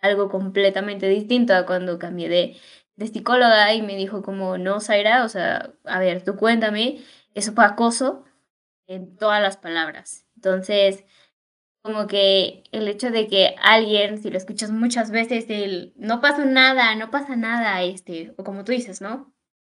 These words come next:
"Solo te agarraron el cabello o el cachete", es como de, "No,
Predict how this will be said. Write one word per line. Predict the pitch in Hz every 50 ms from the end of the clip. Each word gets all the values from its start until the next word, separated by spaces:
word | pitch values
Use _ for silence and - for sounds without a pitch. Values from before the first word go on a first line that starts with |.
| _ _ _ _ _ _ _ _ _ _ _ _ _ _
"Solo | 277 285 311
te | 311 320
agarraron | 285 247 220 220 226 233 240 247
el | 247 220 208
cabello | 202 196 190 202 214 233 233 233 220 208 196 185
o | 185 185
el | 196 196
cachete", | 190 190 190 - - 240 226 - - - -
es | 233 233
como | - 262 262 254
de, | 240 214
"No, | 208 208 220 262 294 269 240 - - -